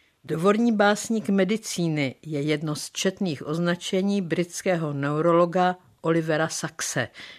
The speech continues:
Žil v letech devatenáct set třicet tři až dva tisíce patnáct. Tento vyhledávaný lékař byl navíc brilantní spisovatel. Dokázal jako málo kdo proniknout do záhad vědomí.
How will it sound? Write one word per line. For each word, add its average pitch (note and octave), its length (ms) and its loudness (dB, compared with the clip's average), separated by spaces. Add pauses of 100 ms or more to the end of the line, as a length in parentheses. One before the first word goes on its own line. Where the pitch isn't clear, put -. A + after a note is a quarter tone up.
(140)
Žil C3+ 280 -4
v C3+ 80 -10
letech C3+ 420 -4
devatenáct C3+ 640 -2
set B2+ 160 -10
třicet - 440 -12
tři A#3+ 380 0 (160)
až C3 200 -8
dva C#3+ 160 -6
tisíce C#3+ 520 -10
patnáct. - 760 -10 (560)
Tento A3 320 0
vyhledávaný F#3 960 2
lékař E3+ 460 0
byl D3 180 -4
navíc D3 440 -4
brilantní D#3+ 760 -2
spisovatel. C#3+ 920 -4 (380)
Dokázal E3 640 2
jako D#3 300 0
málo C#3+ 420 2
kdo G3 280 0
proniknout F3 840 0
do D3 260 -2
záhad D3 460 -4
vědomí. C3 640 -8